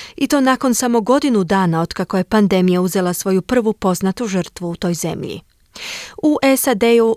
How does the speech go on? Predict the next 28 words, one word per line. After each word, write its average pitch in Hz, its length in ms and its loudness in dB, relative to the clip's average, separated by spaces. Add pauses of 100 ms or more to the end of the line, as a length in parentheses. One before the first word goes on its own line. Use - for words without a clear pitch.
(120)
u 202 240 2 (140)
sad-u 202 420 2
je 208 160 4
zabilježeno 202 640 2
više 240 280 0
od 196 80 0
dvadeset 214 680 0 (100)
osam 202 300 2
milijuna 180 420 2
zaraženih, 170 720 -2 (440)
no 233 240 2
dnevni 208 500 2
broj 202 300 2
novozaraženih 208 960 2
i 180 100 -2
hospitaliziranih 202 1200 0
je 190 60 4
pao 214 360 2
na 196 160 4
najnižu 185 640 2
razinu 185 480 2 (380)
od 220 180 2
božićnih 185 600 0
blagdana 190 540 0
i 233 60 0
praznika 185 580 -2
Dana 165 340 -2
zahvalnosti. 170 840 -2